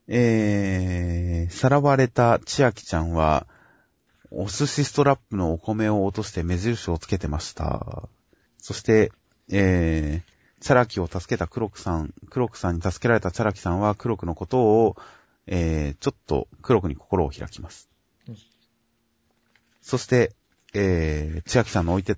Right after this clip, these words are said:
Speaker 1: たご飯粒を目印に追っかけてきた三井さんとさよちゃんが、千秋ちゃんを助けてくれました。そして千秋ちゃんが、すごい頑張ってるってことも認めてくれました。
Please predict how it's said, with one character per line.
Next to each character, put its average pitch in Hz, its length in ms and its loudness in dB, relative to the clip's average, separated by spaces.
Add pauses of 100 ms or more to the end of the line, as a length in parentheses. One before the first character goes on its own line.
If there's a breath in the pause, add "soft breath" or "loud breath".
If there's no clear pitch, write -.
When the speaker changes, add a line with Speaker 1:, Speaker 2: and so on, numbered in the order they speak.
(160)
Speaker 1:
た 73 280 0
ご 90 120 -2
飯 98 180 -4
粒 95 200 -8
を 78 40 -2
目 78 120 -2
印 98 320 -4
に 78 60 -4
追 - 20 -6
っ - 40 -12
か 98 120 -8
け - 60 -18
て 90 100 -4
き - 80 -8
た 82 200 0
三 92 240 -4
井 90 40 -4
さ 85 120 -6
ん 76 40 -8
と - 60 -16
さ - 140 -4
よ 98 80 0
ち 90 100 -8
ゃ 92 40 -4
ん 90 100 -4
が、 113 280 2 (560 loud breath)
千 - 160 2
秋 - 120 -4
ち - 80 -10
ゃ 98 60 -4
ん 110 160 -2
を 113 160 -2 (480)
助 - 240 -8
け 95 40 0
て - 60 -16
く - 100 -10
れ - 80 -8
ま 78 80 -10
し - 100 -12
た。 - 200 -12 (960)
そ - 120 -10
し - 60 -14
て 107 100 -4
千 - 180 2
秋 117 160 -2
ち - 40 -10
ゃ 107 60 2
ん 95 100 -2
が、 107 300 4 (340)
す - 120 -12
ご 85 60 -4
い - 20 -4
頑 90 180 0
張 92 80 -2
っ 90 40 -8
て - 120 -12
る 69 80 -8
っ - 40 -20
て - 160 -14
こ 98 80 -6
と 127 100 -8
も 104 280 -4
認 87 180 -8
め 80 60 -8
て 85 60 -16
く - 100 -12
れ 67 60 -10
ま 71 100 -10
し - 100 -16
た。 - 180 -16